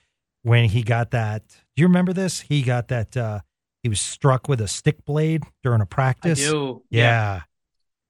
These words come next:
Speaker 1: And
Speaker 2: Yeah.
Speaker 1: so he hasn't played in a while, but he also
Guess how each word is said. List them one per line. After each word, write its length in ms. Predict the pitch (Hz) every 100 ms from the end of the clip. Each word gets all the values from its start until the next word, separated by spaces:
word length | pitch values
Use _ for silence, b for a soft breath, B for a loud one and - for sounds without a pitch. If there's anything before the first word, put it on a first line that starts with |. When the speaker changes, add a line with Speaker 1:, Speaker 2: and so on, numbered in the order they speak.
| _ _ - 117
Speaker 1:
And 460 | 110 107 110 107
Speaker 2:
Yeah. 120 | 107 104 - _ _ _ _ _
Speaker 1:
so 100 | 139
he 80 | 120
hasn't 340 | 120 165 123 -
played 520 | 196 196 120 113 110 b _ 123
in 80 |
a 60 | 120
while, 520 | 110 117 113 107 110 _ _ _ _ _ _ _ _ _
but 100 | -
he 60 | 123
also 500 | 151 180 160 131